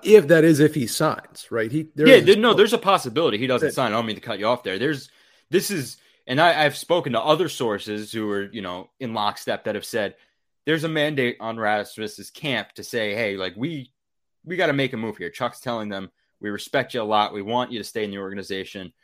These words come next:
Speaker 2: We're trying to court you. We're trying to bring you back for the next six, seven years or whatever it is. But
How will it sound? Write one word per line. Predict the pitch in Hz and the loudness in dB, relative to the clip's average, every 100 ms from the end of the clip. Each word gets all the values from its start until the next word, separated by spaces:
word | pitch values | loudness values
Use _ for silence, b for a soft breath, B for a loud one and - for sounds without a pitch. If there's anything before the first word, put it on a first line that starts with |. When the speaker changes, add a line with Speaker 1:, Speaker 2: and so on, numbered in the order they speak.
| _ _ | _ _
Speaker 2:
We're | - | -10
trying | - 131 120 | 0 2 2
to | |
court | 110 123 110 104 | 0 0 0 -2
you. | |
We're | 92 | -8
trying | - 127 104 | -4 -4 -4
to | |
bring | 95 110 | -6 -6
you | 101 | -4
back | 101 101 - | 0 -2 -2
for | 95 | -10
the | |
next | 95 92 - | -10 -10 -10
six, | 101 - - - | -12 -12 -18 -16
seven | - 104 98 98 | -8 -2 -2 -4
years | 98 95 | -6 -8
or | 95 | -8
whatever | 95 95 | -6 -6
it | 95 | -6
is. | 95 | -6
But | 90 92 | -6 -8